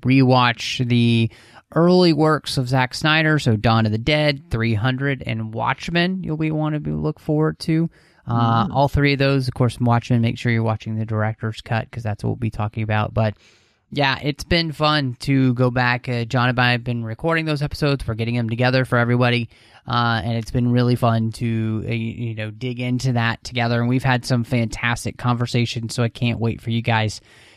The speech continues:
Speaker 1: to hear that. But that's gonna be my recommend, uh, for everybody. So, Christy, though, if people would like to catch up with you and, of course, see what you've got going on, where can they find you online?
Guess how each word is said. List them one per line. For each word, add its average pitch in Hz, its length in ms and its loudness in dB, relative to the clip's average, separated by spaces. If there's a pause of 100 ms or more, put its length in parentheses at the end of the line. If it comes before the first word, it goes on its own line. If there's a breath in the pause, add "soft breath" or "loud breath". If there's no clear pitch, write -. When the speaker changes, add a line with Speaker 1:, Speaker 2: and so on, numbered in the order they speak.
Speaker 1:
to 135 100 0
hear 127 300 4
that. 113 220 2
But 117 120 -6
that's 143 380 -2
gonna 127 220 0
be 117 320 0
my 135 340 2
recommend, 110 800 -4 (100)
uh, 104 260 -2
for 104 200 -4
everybody. 104 400 -2
So, 135 280 0 (340 loud breath)
Christy, 226 360 -2
though, 190 260 2
if 160 180 0
people 175 340 0
would 139 380 2
like 127 300 -2
to - 60 -20
catch - 220 -12
up 120 160 -4
with 143 100 -4
you 139 280 0
and, 107 240 -4
of - 80 -20
course, 117 240 -8
see 123 240 -4
what 117 280 -2
you've 120 140 -2
got 113 240 0
going 123 240 0
on, 170 220 -2
where 170 140 0
can 196 240 -2
they 208 100 0
find 233 340 0
you 127 140 2
online? 107 560 -2